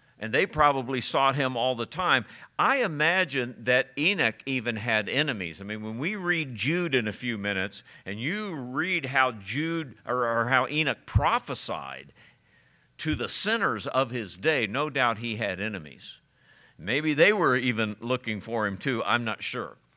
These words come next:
But we're also told in this testimony, of course, that he pleased God. At the end of verse five, he had this testimony that he pleased God. And that's the whole reason we have verse six in the passage. Remember when we started studying this chapter,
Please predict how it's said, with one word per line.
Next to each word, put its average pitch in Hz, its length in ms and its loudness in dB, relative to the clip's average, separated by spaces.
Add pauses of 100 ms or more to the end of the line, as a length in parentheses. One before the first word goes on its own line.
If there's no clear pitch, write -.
(200)
But 175 240 6 (1000)
we're 175 180 0
also 220 340 0
told 160 540 2
in 131 160 0
this 131 160 0
testimony, 120 640 0
of 90 120 -6
course, 107 320 -2
that 120 220 4
he 113 320 0 (200)
pleased 123 460 -2
God. 95 300 2
At 85 140 -10
the 113 120 -4
end 131 160 0
of 151 80 -4
verse 135 280 0
five, 98 320 2
he 104 100 0
had 127 180 4
this 143 160 -2
testimony 113 640 0 (220)
that 127 180 4
he 123 140 -2
pleased 123 400 -8
God. 107 320 0
And 156 180 -2
that's 262 280 0
the 208 140 0
whole 190 200 0
reason 160 540 -2
we 143 140 0
have 143 240 4
verse 151 260 0
six - 420 -2
in 120 200 -4
the 107 80 -2
passage. - 640 -6 (500)
Remember 165 420 -2
when 147 200 0
we 127 100 -2
started 165 640 2
studying 147 480 2
this 120 160 -2
chapter, 190 640 0